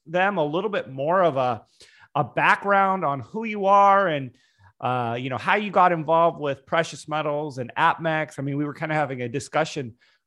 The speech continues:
before the show here about that. And I, I think it's, uh, really interesting. You were a customer before you, uh, joined the team at AppMex.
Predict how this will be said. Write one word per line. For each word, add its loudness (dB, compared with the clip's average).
before 0
the 2
show 2
here -6
about 0
that. 0
And -2
I, 0
I 2
think -4
it's, -6
uh, 4
really 4
interesting. -6
You 0
were 4
a 4
customer 0
before 2
you, -4
uh, 0
joined 0
the 0
team -8
at -2
AppMex. -4